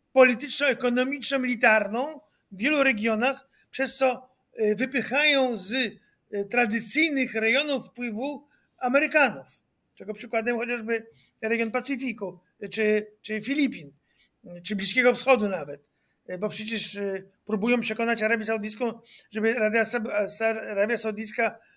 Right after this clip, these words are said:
była też ich sojusznikiem. A zatem gra jest, gra idzie o wielką stawkę.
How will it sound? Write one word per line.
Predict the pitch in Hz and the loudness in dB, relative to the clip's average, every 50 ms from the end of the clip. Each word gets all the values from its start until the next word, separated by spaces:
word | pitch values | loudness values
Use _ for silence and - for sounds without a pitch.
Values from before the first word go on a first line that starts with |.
| _ | _
była | - 202 220 220 | 0 2 2 2
też | 214 254 - | 2 0 -2
ich | 247 226 | 0 0
sojusznikiem. | - 247 254 233 - 226 254 226 - - 151 139 - _ _ _ _ _ - - _ _ _ | 0 0 0 -4 -4 -2 -4 -4 -4 -4 -10 -14 -14 _ _ _ _ _ -20 -20 _ _ _
A | - 208 | 0 4
zatem | 202 262 262 262 254 240 | 4 4 4 2 0 2
gra | - 254 269 269 | 6 8 8 8
jest, | 277 254 208 - 226 | 8 6 4 -2 -4
gra | 208 240 262 285 | 2 6 6 6
idzie | 285 247 233 262 262 277 226 | 6 4 2 2 2 2 0
o | 233 | -2
wielką | 208 247 277 277 277 254 | -2 -2 -2 -2 -2 -2
stawkę. | - - 262 240 220 233 - - 240 254 277 294 | 0 4 4 4 4 4 0 0 0 0 0 0